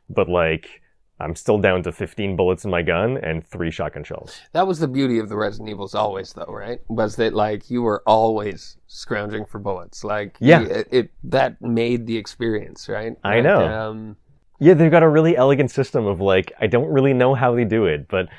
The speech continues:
Speaker 1: no matter how well you're doing, you always still feel a little bit like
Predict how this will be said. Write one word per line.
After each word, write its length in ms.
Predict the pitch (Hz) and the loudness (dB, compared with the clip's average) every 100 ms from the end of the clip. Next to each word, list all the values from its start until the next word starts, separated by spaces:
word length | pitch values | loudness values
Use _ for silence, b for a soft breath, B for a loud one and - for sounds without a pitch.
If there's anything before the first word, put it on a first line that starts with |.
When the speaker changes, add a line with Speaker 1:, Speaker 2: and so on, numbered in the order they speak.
| B - | B 0
Speaker 1:
no 120 | 113 | 2
matter 240 | 110 120 110 | 4 4 4
how 220 | 120 143 | 4 6
well 240 | 123 127 | 6 6
you're 140 | 127 117 | 4 4
doing, 520 | 113 113 92 85 85 - | 6 4 2 -2 -8 -6
you 140 | 104 | -2
always 380 | 113 117 135 123 | 4 6 6 4
still 280 | - 127 123 | 2 2 2
feel 300 | - 127 110 | 2 2 4
a 80 | 104 | 4
little 220 | 104 107 | 2 0
bit 220 | 95 98 | 0 -2
like 380 | 95 87 90 | -2 -2 -2